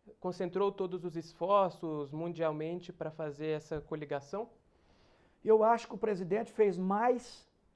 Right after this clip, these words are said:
Speaker 2: do que qualquer um outro poderia fazer. O presidente mandou praticamente trilhões de reais para esses governadores e prefeito. Há algumas denúncias de cidades gigantes,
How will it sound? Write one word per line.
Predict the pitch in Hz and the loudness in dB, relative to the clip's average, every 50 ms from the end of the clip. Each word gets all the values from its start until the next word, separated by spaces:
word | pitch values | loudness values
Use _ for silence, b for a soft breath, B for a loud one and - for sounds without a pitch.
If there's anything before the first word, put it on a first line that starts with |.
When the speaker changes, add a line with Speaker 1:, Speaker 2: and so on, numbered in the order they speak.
| _ _ - | _ _ -6
Speaker 2:
do | 175 190 | -6 0
que | - 226 220 | 2 2 2
qualquer | 226 233 220 196 190 - 240 254 | 4 4 4 4 4 4 4 4
um | 254 240 220 | 4 4 2
outro | 202 202 220 240 233 - | 2 4 4 4 2 0
poderia | - 220 220 170 196 202 202 208 226 208 | -4 -4 -2 0 0 0 2 2 0 0
fazer. | - 220 202 165 147 135 139 139 135 - _ _ _ _ _ _ _ _ _ _ _ | 0 0 -2 -2 -2 -6 -8 -8 -10 -14 _ _ _ _ _ _ _ _ _ _ _
O | |
presidente | - 240 240 214 190 190 233 240 240 226 | 4 4 4 6 6 4 2 2 2 -4
mandou | 233 233 214 190 240 233 - - - - _ _ _ _ _ _ _ _ _ _ _ _ _ | -4 -4 2 4 2 2 2 -2 -12 -20 _ _ _ _ _ _ _ _ _ _ _ _ _
praticamente | 254 262 277 285 277 254 - - 240 185 180 202 233 254 254 - - _ _ _ _ _ | 6 6 6 4 2 -2 2 4 4 4 4 0 -2 -4 -4 -8 -18 _ _ _ _ _
trilhões | - 381 427 392 320 262 262 285 311 320 302 247 | -2 0 0 0 2 6 8 8 10 8 8 6
de | 214 220 | 4 4
reais | 214 214 185 190 202 214 220 220 - - - _ - _ _ _ _ _ _ _ _ _ _ _ _ | 4 6 6 6 4 4 2 0 -4 -10 -20 _ -20 _ _ _ _ _ _ _ _ _ _ _ _
para | 226 214 214 208 208 | 0 2 2 4 4
esses | 220 233 233 - 214 185 170 - - _ _ _ _ _ _ _ _ _ _ | 4 2 0 -2 -8 -12 -12 -14 -20 _ _ _ _ _ _ _ _ _ _
governadores | - 156 175 180 220 220 220 196 175 143 185 214 233 247 233 208 190 | -8 -2 4 4 4 6 6 4 4 6 8 10 10 10 8 4 -2
e | 233 | -2
prefeito. | 233 - 240 233 233 - 165 156 139 - - - _ _ _ b b b b b b b b b | 2 6 6 6 6 6 0 -2 -2 -4 -12 -20 _ _ _ b b b b b b b b b
Há | - 254 302 320 311 320 - - | 4 6 6 6 6 6 6 6
algumas | 226 226 214 190 196 254 269 240 202 | 6 6 6 4 2 -2 -2 -2 -4
denúncias | 160 160 185 170 165 185 233 254 - - - 156 156 165 | 0 0 0 0 0 -2 -4 -6 -8 -6 -6 -6 -6 -6
de | 185 | -10
cidades | 180 - 175 151 180 190 185 147 | -12 -10 -2 0 0 0 0 -4
gigantes, | 151 190 160 123 143 196 240 233 - - - - - _ | -8 -10 -8 -2 0 0 0 0 -4 -8 -14 -20 -20 _